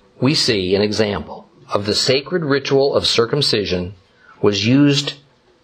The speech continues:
as used to join Israel, was used for deception. It was used as simply to create an opportunity to commit revenge and murder.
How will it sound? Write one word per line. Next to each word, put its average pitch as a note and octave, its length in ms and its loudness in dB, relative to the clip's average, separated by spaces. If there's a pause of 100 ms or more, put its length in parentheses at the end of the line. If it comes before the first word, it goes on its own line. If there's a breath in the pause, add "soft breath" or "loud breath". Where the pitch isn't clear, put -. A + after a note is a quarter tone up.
(1800)
as A#2+ 220 0
used D3+ 240 0
to B2+ 80 2
join B2 400 2
Israel, F2+ 480 -2 (720)
was G#2+ 180 2
used A#2+ 300 0
for G#2+ 60 -2
deception. - 800 -4 (2250 loud breath)
It C#3 160 -2
was B2+ 180 0
used D3+ 380 2
as B2 220 -2
simply G#3 500 0
to G#3+ 80 2
create F3+ 460 2
an D#3+ 100 4
opportunity D3 1040 -2 (1040)
to A2 100 -2
commit A2+ 400 0
revenge A2+ 580 -2
and F#2+ 220 0
murder. E2 380 -4